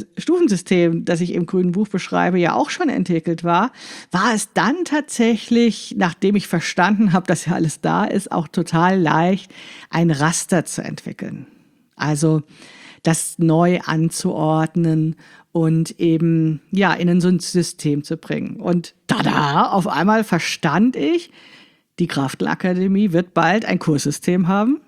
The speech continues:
Also ein Kurssystem mit aufeinander aufbauenden Kursen. Und dass es tatsächlich zwölf Kurse sind, sein werden, sag ich mal,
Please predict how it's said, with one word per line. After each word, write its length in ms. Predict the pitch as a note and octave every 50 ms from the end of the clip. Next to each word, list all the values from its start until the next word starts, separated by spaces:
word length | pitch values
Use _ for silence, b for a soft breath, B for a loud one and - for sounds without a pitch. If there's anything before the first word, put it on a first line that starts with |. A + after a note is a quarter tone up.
| _ _ -
Also 140 | E3 F3
ein 140 | G3 F#3+ -
Kurssystem 800 | - - G3 A3 B3 - - D#3+ - - - - E3 F#3 A#3 B3+
mit 140 | G3 - -
aufeinander 560 | D#3 - E3+ E3 D3+ C#3+ F#3 F#3+ F#3+ F3+ -
aufbauenden 580 | D#3+ E3 E3 - - E3+ D#3+ D#3+ D#3+ D3+ D3
Kursen. 460 | - - D#3+ D#3 D3+ D#3+ E3 - B3+ B B B B B
Und 140 | G#3+ A3 G3+
dass 120 | F3+ E3+
es 80 | G#3 G3+
tatsächlich 640 | - F3+ E3+ - - C#3 A#2 - D#3 E3+ F3+ - -
zwölf 680 | - - - D3+ D#3 F#3 C4 D#4+ D4+ - - - _ _
Kurse 540 | - C4 F4 G4+ B3 D#3 C3+ - - E3+ - _ _ _ _ _ _ _
sind, 500 | _ _ D#3 D3 E3 G#3+ C4 C#4+ - - _ b b b b b b b b b b b b b
sein 440 | _ D3 - - D#3+ D#3+ E3 D#3+ C#3+
werden, 260 | C#3+ C3+ C3+ D#3+ F3+
sag 140 | F#3 F#3+ F#3+
ich 100 | G3+ F3
mal, 260 | G#3+ G#3 A3 C4 E4